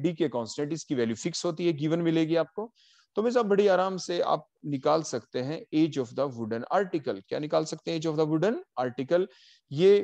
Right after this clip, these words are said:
फार्मूला है, क्योंकि जितनी भी न्यूक्लियर डीके प्रोसेस होती हैं, all nuclear decay process are first order reaction। तो ये जो रेट कांस्टेंट का फार्मूला हमने आपके सामने लिखा है, that is the Formula of rate constant for the first order reaction, ये भी आपसे एग्जाम में काफी बार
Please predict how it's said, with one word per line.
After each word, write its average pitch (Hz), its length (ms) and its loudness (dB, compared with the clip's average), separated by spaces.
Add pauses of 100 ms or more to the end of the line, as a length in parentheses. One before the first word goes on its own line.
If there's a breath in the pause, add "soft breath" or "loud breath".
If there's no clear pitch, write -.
फार्मूला 156 440 4
है, 180 200 -2
क्योंकि 175 340 -4
जितनी 156 320 -2
भी 202 260 -2 (280 soft breath)
न्यूक्लियर 180 400 2 (100)
डीके 143 260 2
प्रोसेस 170 440 -2
होती 156 260 -2
हैं, 170 140 -2 (160)
all 220 220 4
nuclear 190 380 2
decay 170 260 0
process 165 300 -2
are 160 180 2
first 226 280 -2
order 180 200 6
reaction। 185 420 2 (480 soft breath)
तो 160 40 0
ये 185 140 4
जो 175 140 4
रेट 165 200 4
कांस्टेंट 180 380 -2
का 165 100 0
फार्मूला 160 400 2
हमने 160 160 -2
आपके 147 220 -2
सामने 143 260 -2
लिखा 139 380 -2
है, 151 160 -2 (120)
that 147 200 4
is 156 240 -2
the 185 220 2 (1200 loud breath)
Formula 180 500 4
of 165 160 0
rate 147 360 2
constant 160 460 0
for 147 220 0
the 147 180 2
first - 500 -2 (100)
order 143 300 2
reaction, 131 580 0
ये 120 160 -2
भी 165 140 2
आपसे 156 300 2
एग्जाम 135 280 -2
में 143 120 -2
काफी 139 260 -2
बार 131 160 0